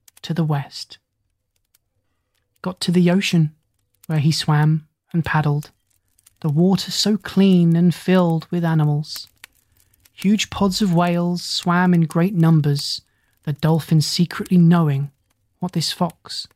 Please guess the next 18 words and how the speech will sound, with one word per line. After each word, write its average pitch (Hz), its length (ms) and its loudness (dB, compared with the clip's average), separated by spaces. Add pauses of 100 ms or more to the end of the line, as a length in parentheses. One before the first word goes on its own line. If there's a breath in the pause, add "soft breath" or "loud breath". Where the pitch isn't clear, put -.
(180)
had 151 160 -8
done 160 220 2
for - 120 -4
them. 147 260 -2 (1500)
Climbing 185 320 4
ashore 170 540 2 (440)
on 165 80 0
his 156 140 2
island 165 360 2
home, 160 440 0 (540)
Fenrir 202 520 2
rested 202 460 -4
briefly 180 560 -2 (240)
and 190 140 -4
took - 200 -12
it 202 80 2
all 190 240 2
in. 175 220 2